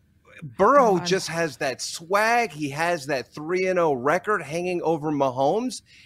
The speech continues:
Speaker 1: And he just is so dialed in right now, M J. It's just, it's hard to, to go against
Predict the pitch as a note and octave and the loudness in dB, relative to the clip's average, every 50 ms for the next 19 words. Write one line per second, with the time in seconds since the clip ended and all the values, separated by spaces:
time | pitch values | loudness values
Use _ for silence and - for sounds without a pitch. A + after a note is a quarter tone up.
0 | _ _ - D#3 D#3+ D#3+ D#3 D3+ D3+ C#3+ C#3 - - F#3 A3+ A#3+ A3 - A3 G#3+ | _ _ -4 -2 0 2 2 2 0 -2 -4 -8 -8 -8 -8 -8 -6 -2 0 0
1 | G#3 F#3+ - - - - _ _ _ _ _ _ _ _ - - D#3+ D#3 D3+ D3 | 0 0 -4 -8 -14 -20 _ _ _ _ _ _ _ _ 2 4 6 6 6 4
2 | C#3 C3 A#2+ - - - - - - - - F#3 G3 A3 A#3+ A#3 D#3 - - D#3+ | 2 0 -4 -6 -8 -8 -6 -6 -4 0 2 2 2 2 2 -2 -6 -6 -8 -8
3 | D#3 F3 F#3 F#3 F#3 F3+ D#3 A#2+ D#3 - C#3+ D3+ E3+ F3 D#3+ C3 A#2 A#2 A2+ A2 | -6 -6 -4 -4 -4 -4 -4 -4 -6 -4 -4 -2 -2 0 0 0 2 0 0 0
4 | G#2+ G#2+ - A#2 A2+ G#2+ G#2 G#2 G#2+ - - A#2 A2 G#2+ G#2 G2 - A2+ G#2+ G#2+ | -2 -4 -6 -6 -4 -4 -4 -4 -6 -6 -8 -8 -6 -6 -6 -6 -4 -2 -2 0
5 | A#2 B2 A#2 - - B2+ B2 - - - D#3+ D#3 - - - C3+ A#2+ - - - | -2 -2 -4 -4 -6 -8 -8 -8 -6 -6 -6 -6 -6 -8 -12 -10 -10 -10 -12 -12
6 | - - - E3+ G#3 A3 G3 E3 D3+ D3 C#3+ D3 C#3+ _ _ - - _ _ _ | -10 -4 0 4 6 6 8 8 6 6 2 -2 -6 _ _ -20 -20 _ _ _
7 | _ _ - - E3+ D#3+ C#3+ C#3 C#3+ D3+ C3 - - - E3 D#3 C#3 C#3 C3+ C3 | _ _ 0 4 6 6 6 4 2 0 -2 -4 -2 2 2 2 4 2 2 0
8 | A2+ A2 - E3 D#3 F#3 G3 G3 G#3 F3+ C3 - E3 E3+ F#3 G3 F3 D#3+ - - | -2 -2 2 4 4 6 6 4 2 0 0 -2 -4 -2 0 0 0 -2 -4 -8
9 | - - - | -10 -12 -14